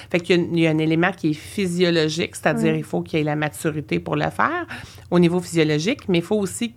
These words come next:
Speaker 1: au niveau psychologique, qu'il se sente prêt à relâcher tout ça. Puis des fois, il se rend compte justement qu'il peut avoir un certain pouvoir là-dedans aussi. Puis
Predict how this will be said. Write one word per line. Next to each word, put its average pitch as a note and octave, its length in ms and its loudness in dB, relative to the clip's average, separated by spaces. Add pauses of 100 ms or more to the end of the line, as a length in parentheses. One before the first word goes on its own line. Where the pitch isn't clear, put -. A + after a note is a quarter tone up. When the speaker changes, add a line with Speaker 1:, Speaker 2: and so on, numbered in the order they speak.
(140)
Speaker 1:
au F3 120 2
niveau E3+ 220 0
psychologique, F#3 720 -2
qu'il - 80 -18
se F#3 140 0
sente D#3+ 380 -2
prêt A#3+ 260 -4
à D3 200 2
relâcher F3 800 -2
tout - 140 -16
ça. C#4 320 -2 (440)
Puis - 100 -6
des F3 140 6
fois, G3+ 180 2
il F#3+ 60 2
se F#3+ 80 -10
rend D#3+ 160 2
compte F3+ 240 0
justement D#3+ 360 -2
qu'il - 140 -18
peut E3 80 -2
avoir D#3 240 -2
un D3+ 120 -2
certain E3 640 -4 (340)
pouvoir E3+ 540 2
là-dedans D#3+ 520 2
aussi. D4+ 360 2 (300)
Puis G3+ 280 -2